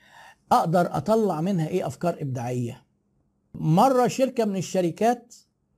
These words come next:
طلبوا ريبورت من على السي ار ام، مين العملاء اللي كانوا بيطلبوا مننا شهريًا،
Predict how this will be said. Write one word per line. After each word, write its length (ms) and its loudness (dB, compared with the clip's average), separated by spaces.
طلبوا 340 4
ريبورت 340 0
من 100 -4
على 80 -6
السي 260 -6
ار 220 -6
ام، 240 -12
مين 340 -4
العملاء 420 -4
اللي 140 -4
كانوا 280 -6
بيطلبوا 400 -4
مننا 340 -2
شهريًا، 680 0